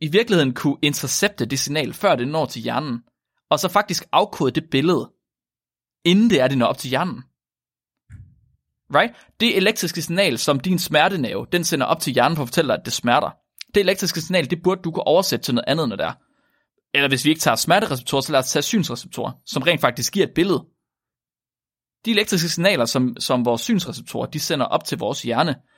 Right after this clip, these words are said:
det burde vi rent faktisk kunne oversætte til et billede, hvis vi tog og,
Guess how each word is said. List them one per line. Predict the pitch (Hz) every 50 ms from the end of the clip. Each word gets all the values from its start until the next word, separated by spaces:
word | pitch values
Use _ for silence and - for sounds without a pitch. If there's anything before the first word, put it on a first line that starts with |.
| _ _ -
det | 202 180
burde | 196 214 214 208
vi | 214
rent | 190 190 196 180 180
faktisk | 165 160 156 -
kunne | - -
oversætte | - 151 180 180 - 127 110 -
til | - - - 160 165 160 _ -
et | 143 123 - -
billede, | 147 147 160 190 175 135 101 - _ _ _ _ _
hvis | - 127 131 196 208 - - 160
vi | 156 180 180 180
tog | - - 220 196 - _ _ _ _ _ _ _ _ _
og, | 147 151 147 143 143 -